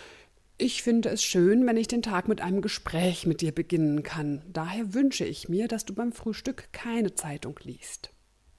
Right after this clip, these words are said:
Hm. Ja, oder, ähm,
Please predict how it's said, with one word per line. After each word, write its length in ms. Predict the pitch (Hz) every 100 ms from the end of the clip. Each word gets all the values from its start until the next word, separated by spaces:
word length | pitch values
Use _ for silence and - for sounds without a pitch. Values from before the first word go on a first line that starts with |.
| _ _ _ -
Hm. 420 | 143 151 135 - _ - - - - - -
Ja, 360 | 180 202 180
oder, 520 | - 151 156 156 156 -
ähm, 460 | 156 160 170 175